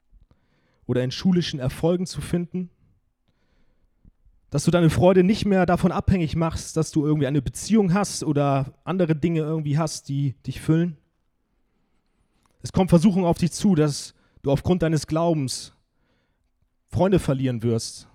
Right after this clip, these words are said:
weil sie nicht im Einklang mit der Bibel sind.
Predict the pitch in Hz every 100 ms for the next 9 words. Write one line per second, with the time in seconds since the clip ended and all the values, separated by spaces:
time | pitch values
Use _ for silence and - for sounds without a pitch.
0 | _ _ _ _ _ _ 139 139 156 156
1 | - - _ _ _ _ 147 - 165 165
2 | 151 139 135 135 131 131 123 120 - -
3 | 180 143 101 98 -